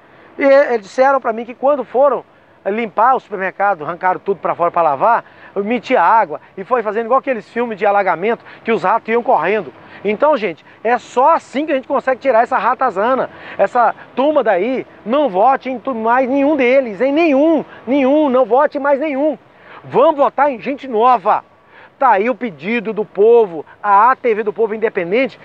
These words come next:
eles nem chamam a gente. Sabe por quê? Porque nós colocamos o dedo na ferida,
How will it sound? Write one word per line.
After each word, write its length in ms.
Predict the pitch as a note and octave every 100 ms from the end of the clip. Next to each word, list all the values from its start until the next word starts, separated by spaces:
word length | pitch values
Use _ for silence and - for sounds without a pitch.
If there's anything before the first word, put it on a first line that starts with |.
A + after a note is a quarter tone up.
| - -
eles 140 | A#3+ -
nem 180 | G#3 D4
chamam 360 | - C#4 D4+
a 80 | D4
gente. 420 | G3 C#4 - - _ _ _
Sabe 180 | - A3
por 140 | A3 -
quê? 260 | D4+ D#4+ _ _ -
Porque 220 | C4 C4+
nós 240 | C4 B3+
colocamos 440 | - C#4 - C4 A#3+
o 60 | G#3
dedo 340 | F3 B3+ A#3
na 80 | C4+
ferida, 500 | D4+ A#3+ B3 A#3